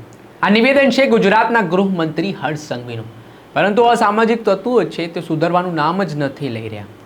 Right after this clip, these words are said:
કાયદા વ્યવસ્થાને દર દિવસે ઘોડીને પીતા હોય તે પ્રકારના સમાચાર અલગ અલગ જિલ્લાઓમાંથી સામે આવતા હોય છે.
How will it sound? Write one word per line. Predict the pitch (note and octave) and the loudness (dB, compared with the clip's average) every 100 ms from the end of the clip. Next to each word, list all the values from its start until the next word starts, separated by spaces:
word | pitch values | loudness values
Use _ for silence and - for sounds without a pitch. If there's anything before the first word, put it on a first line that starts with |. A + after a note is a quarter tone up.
| - | -6
કાયદા | C3+ D3 F3 | 0 2 2
વ્યવસ્થાને | E3 D3 D#3+ E3 D3 | 2 2 -2 -4 -4
દર | D3+ D#3+ | 0 0
દિવસે | D#3 C#3 C3 D#3 | 0 -2 -6 -6
ઘોડીને | C3+ C3+ D3 D#3 | -6 -4 -4 -4
પીતા | C#3 C3 - | -6 -4 -2
હોય | C#3+ | 0
તે | C#3+ C#3+ | -2 -4
પ્રકારના | C3 C#3 C#3 D3 D3+ - - E3 | -6 -2 -2 -2 -8 -14 -4 -2
સમાચાર | E3 E3 D#3+ D#3+ F#3 | 0 0 0 0 0
અલગ | D3+ D#3 D3+ | 0 0 0
અલગ | D3+ | -2
જિલ્લાઓમાંથી | C#3+ C3+ C#3 C3+ B2 A#2 | -2 -2 -2 -2 -6 -8
સામે | C#3 B2 A#2+ | -10 -8 -8
આવતા | A2+ A2 A2+ | -8 -6 -8
હોય | A2 | -8
છે. | A2 | -10